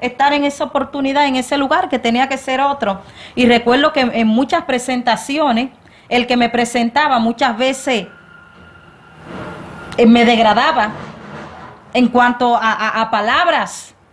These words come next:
Y sin embargo, cuando para-, me paraba ahí al frente, me olvidaba de la ofensa, me olvidaba de,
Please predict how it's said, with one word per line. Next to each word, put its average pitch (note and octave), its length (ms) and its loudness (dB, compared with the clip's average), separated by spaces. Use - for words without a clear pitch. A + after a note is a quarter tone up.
Y C4+ 120 -2
sin C#4+ 200 -2
embargo, D4+ 380 2
cuando D4+ 280 0
para-, C4 280 0
me B3+ 180 -2
paraba C4+ 360 0
ahí F4 140 0
al C4+ 180 -2
frente, E4 360 0
me C#4+ 120 2
olvidaba C#4+ 560 2
de D#4+ 100 2
la D4 100 2
ofensa, D4+ 640 -2
me B3+ 200 0
olvidaba C4+ 640 4
de, B3+ 440 0